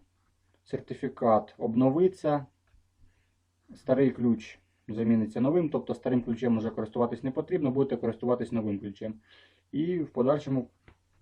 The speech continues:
проблеми, які виникли, повинні бути вирішені. Генерацію нового ключа. Потім вас, після того, як ви вказали директорію,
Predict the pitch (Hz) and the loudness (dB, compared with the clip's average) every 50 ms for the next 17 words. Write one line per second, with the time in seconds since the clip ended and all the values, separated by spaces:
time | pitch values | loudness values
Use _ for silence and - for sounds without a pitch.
0 | - - _ _ _ _ _ _ _ _ - - 117 113 110 123 135 139 131 131 | -20 -20 _ _ _ _ _ _ _ _ -4 -2 -2 0 2 4 6 6 6 6
1 | 127 120 113 110 - - 113 107 104 107 135 139 139 131 - 127 117 104 - - | 4 4 2 0 -2 -4 -4 -4 0 0 2 2 0 -2 0 -2 -2 -2 -4 -10
2 | 95 98 107 117 120 113 101 104 107 107 - 104 98 98 98 95 - 110 107 107 | -8 0 2 4 4 4 2 0 -4 -2 0 0 0 0 -4 -8 -10 -6 -2 0
3 | 98 95 95 - - 104 101 104 _ _ _ _ _ _ _ _ _ _ _ 120 | 0 0 -2 -6 -12 -14 -14 -14 _ _ _ _ _ _ _ _ _ _ _ 0
4 | 120 117 117 123 127 123 - - 107 104 107 110 110 107 104 - 107 101 - - | 2 4 6 6 4 4 2 -4 -4 -2 0 0 0 0 -2 -2 -6 -10 -10 -10
5 | 104 - - - _ _ _ _ _ _ - 160 156 - 123 113 117 117 113 104 | -12 -12 -12 -14 _ _ _ _ _ _ -4 -4 -2 0 2 4 6 6 6 4
6 | 101 - - - - _ _ _ _ _ _ _ _ _ - 120 - - 120 - | 4 0 -12 -20 -20 _ _ _ _ _ _ _ _ _ -10 -8 -4 -4 -6 -4
7 | - 123 110 104 98 95 92 92 - _ - - - - 104 98 - 110 107 107 | 0 0 2 2 2 -2 -4 -8 -12 _ -10 -8 -6 -8 -8 -4 -2 2 4 4
8 | 107 104 101 101 107 101 101 - _ - 104 95 95 92 95 | 4 4 4 2 0 -2 -2 -4 _ -2 -2 0 0 -4 -4